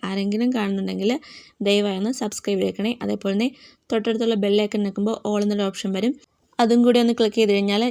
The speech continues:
ഞാനിടുന്ന എല്ലാ വീഡിയോസിൻ്റെയും നോട്ടിഫിക്കേഷൻ നിങ്ങൾക്ക് കിട്ടുന്നതായിരിക്കും. അപ്പോൾ സമയം കളയാതെ നേരെ വീഡിയോയിലോട്ട് പോകാം. ഞാൻ രണ്ട് മധുരക്കിഴങ്ങാണ്, ആ, വേവിച്ചെടുത്തേക്കുന്നത്. ഇത് നന്നായിട്ട് ഉടഞ്ഞ് വരുന്ന വരെ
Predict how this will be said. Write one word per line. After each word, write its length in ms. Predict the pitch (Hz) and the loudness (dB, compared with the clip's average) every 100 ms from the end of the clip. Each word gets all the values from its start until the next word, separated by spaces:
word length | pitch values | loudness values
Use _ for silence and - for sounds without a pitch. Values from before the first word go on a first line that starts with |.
| 220 | -2
ഞാനിടുന്ന 420 | 214 208 208 220 - 208 | -2 0 0 -2 0 0
എല്ലാ 160 | 214 208 | 0 0
വീഡിയോസിൻ്റെയും 500 | 202 202 196 208 240 214 | 0 0 0 2 2 2
നോട്ടിഫിക്കേഷൻ 640 | 190 208 202 190 196 285 415 - | -2 -4 -4 -2 -2 -4 -6 -4
നിങ്ങൾക്ക് 240 | 202 196 190 | -4 -4 -4
കിട്ടുന്നതായിരിക്കും. 640 | 185 190 196 185 180 269 - - - - | -4 -4 -2 -4 -2 -4 -4 -18 -16 -8
അപ്പോൾ 140 | 240 247 | -2 0
സമയം 260 | 233 226 220 | 0 0 2
കളയാതെ 220 | 214 214 208 | 2 2 2
നേരെ 240 | 202 208 240 | 2 2 2
വീഡിയോയിലോട്ട് 440 | 196 190 190 185 185 180 | 2 2 0 -4 -6 -6
പോകാം. 300 | 185 208 294 - - - - 247 | -4 -2 -4 -6 -20 -20 -4 0
ഞാൻ 160 | 240 254 233 | 2 4 4
രണ്ട് 260 | 208 226 247 | 4 4 2
മധുരക്കിഴങ്ങാണ്, 760 | 208 196 202 208 196 190 196 233 262 - 202 | 2 2 0 0 -2 0 0 0 -2 -4 -2
ആ, 40 | 202 196 202 196 | 0 -2 -4 0
വേവിച്ചെടുത്തേക്കുന്നത്. 880 | 196 196 202 196 180 185 180 196 247 - - - - | 2 2 0 -2 -2 -4 -4 -2 -2 -4 -14 -14 -2
ഇത് 100 | 233 233 | 4 4
നന്നായിട്ട് 520 | 220 226 233 220 240 - | 4 4 2 0 0 0
ഉടഞ്ഞ് 340 | 202 226 240 233 | 0 2 2 2
വരുന്ന 240 | 196 208 202 | 2 0 0
വരെ 160 | 190 | 0